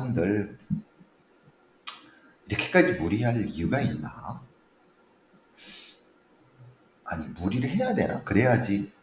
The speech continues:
잘 보이는 건가? 오히려 거꾸로 그러면 박정진이 낙점을 받은 건가?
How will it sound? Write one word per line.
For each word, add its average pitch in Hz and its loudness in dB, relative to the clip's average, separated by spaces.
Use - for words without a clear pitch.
잘 - 0
보이는 101 4
건가? 76 -8
오히려 175 10
거꾸로 156 2
그러면 101 0
박정진이 123 -4
낙점을 185 2
받은 - 4
건가? 131 -4